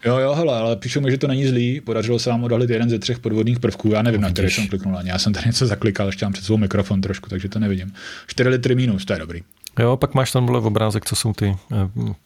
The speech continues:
Speaker 1: Jo.
Speaker 2: pochybné prvky. Jako tam o něčem bych možná jako mírně debatoval, ale
Speaker 1: Asi,
Speaker 2: ten
Speaker 1: asi
Speaker 2: je,
Speaker 1: jo.
Speaker 2: je fakt, že ten e-mail je jako podezřelej celý opravdu.
Speaker 1: Je určitě celý, no. Je tam jako v rám-,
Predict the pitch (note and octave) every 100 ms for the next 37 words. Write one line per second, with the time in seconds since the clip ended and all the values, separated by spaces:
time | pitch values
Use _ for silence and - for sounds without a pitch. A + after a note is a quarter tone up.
0 | - G2 F#2 G2 A2+ G2+ G#2 G2 - -
1 | F2+ - G#2+ - B2+ B2+ F#2 - C#3 A2
2 | A#2+ C3 - C3 A2+ B2 A2 G#2+ F#2 -
3 | G2+ F#2+ G2 G2+ F#2+ F#2 G2 G2 G2+ G2
4 | - - - - - D#3+ C#3 C#3 A2 B2
5 | - A2 B2+ C3 A#2 A#2 D3 A2 A2 G2+
6 | G#2 G2+ G2 F#2+ - - - F#2+ F#2 F#2+
7 | F2+ F#2 F#2 F#2 - G2+ G#2+ G#2+ G2+ G2+
8 | A2 G2 A2 G#2 F#2+ G2 F#2 F2+ G2 G2+
9 | A#2+ A2 G#2 A2+ A2+